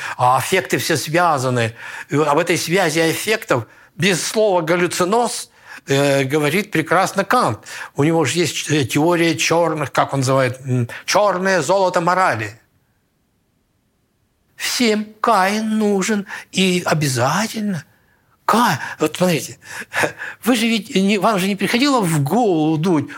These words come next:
почему Бог так устроил? Есть Авель и есть Каин. И Каин убивает Авеля. Это какой-то ужас получ-, ну, там, и к-, потом остракизму его подвергает. А есть ещё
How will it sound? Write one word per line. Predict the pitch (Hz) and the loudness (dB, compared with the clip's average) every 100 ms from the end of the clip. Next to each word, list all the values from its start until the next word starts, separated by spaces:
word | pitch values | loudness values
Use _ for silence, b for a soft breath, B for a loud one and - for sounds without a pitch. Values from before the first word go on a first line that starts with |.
| B - | B -6
почему | - 294 359 302 | -2 0 0 0
Бог | 220 320 330 | 2 0 2
так | - 285 | 0 0
устроил? | 285 - - 233 175 135 | 0 0 0 2 2 2
Есть | 147 269 - - - | 2 2 0 -2 0
Авель | 330 311 294 285 285 | 2 2 2 -2 0
и | 240 | 0
есть | 247 226 | 2 -2
Каин. | - 175 131 107 104 - _ _ _ _ _ _ _ _ - | 0 2 2 0 -4 -16 _ _ _ _ _ _ _ _ -6
И | - | -4
Каин | 254 339 339 311 294 | 0 2 2 2 0
убивает | 233 262 269 269 262 | 0 2 2 0 0
Авеля. | 175 151 | -2 0
Это | 196 - | -4 -4
какой-то | - 294 277 277 | -2 0 2 2
ужас | 202 240 285 | 0 0 -2
получ-, | - 269 233 | 0 0 2
ну, | 262 233 | 0 2
там, | 202 180 B - | 0 0 B -2
и | 214 | -2
к-, | - 202 | 0 0
потом | 277 285 220 | 0 0 0
остракизму | 185 208 - 262 285 277 240 | 0 0 0 0 0 0 0
его | 233 | 0
подвергает. | 220 202 208 208 208 202 _ _ _ _ _ _ b b b _ | 0 -2 0 0 0 -2 _ _ _ _ _ _ b b b _
А | - | 0
есть | 147 202 220 - | 2 2 0 -2
ещё | 190 202 - 214 226 | -2 0 0 0 0